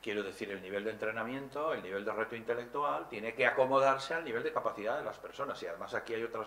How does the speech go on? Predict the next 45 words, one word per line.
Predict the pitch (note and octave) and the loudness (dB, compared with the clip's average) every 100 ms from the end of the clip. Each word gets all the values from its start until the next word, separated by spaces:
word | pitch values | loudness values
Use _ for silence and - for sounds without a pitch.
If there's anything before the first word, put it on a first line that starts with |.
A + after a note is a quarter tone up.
| - | -6
serie | - G#2+ A2 | -8 -6 -6
de | A2 | -6
dimensiones | G#2+ A2 A#2 A2+ A2 - - - | -8 -10 -8 -8 -8 -14 -16 -12
afectivas | A2 A2+ G#2+ B2 A2+ A#2 - - - | -8 -8 -6 -2 0 0 -4 -14 -8
y | |
emocionales | A2 A2 A2 A#2 A2+ A2 | -4 -2 -4 -4 -4 -4
implicadas, | A2+ A2+ A2+ B2 B2+ C#3+ - - - - - - _ _ | -8 -6 -2 2 4 2 -2 -14 -20 -20 -20 -20 _ _
que | - - | -8 -6
ya | - | 2
todo | A2+ | 2
el | |
mu-, | A2 G2+ - | 2 -4 -12
que | F#2 | -12
no | - | -8
voy | F2 E2+ | -6 -4
a | |
entrar | F2 F#2+ F#2 | -2 0 0
en | G2 | 0
ello, | A2+ | 2
pero | C3+ F2+ | 2 0
ya | F#2 | -2
todo | A#2+ | -2
el | |
mundo | A#2 G2 E2 | -4 -6 -8
comprende, | E2+ G2 - - | -8 -8 -6 -2
claro, | F#2+ | -2
cuando | F2 E2+ | -2 -8
uno | F2+ | -10
está | F2+ G2+ | -6 -6
en | F#2+ | -6
un | F#2 | -8
sitio | C3 - F2+ | -10 -6 -6
donde | E2+ E2 | -8 -14
se | E2 | -16
siente | D2+ F2 E2+ F#2+ | -16 -16 -8 -8
como | F#2 F#2 F#2+ | -6 -6 -6
una | F#2 F#2 | -6 -8
especie | F#2 G2+ G2 | -8 -10 -8
de | F#2 F#2 | -10 -8
pulpo | G2+ F#2+ G2+ | -10 -8 -8
en | |
un | G2+ | -2
garaje, | G#2 A2 A#2 - - - - - - - | 2 4 2 -4 -8 -14 -18 -18 -18 -8
o | - | -4
donde | G2 G2 F#2+ F2+ | -2 -2 -4 -6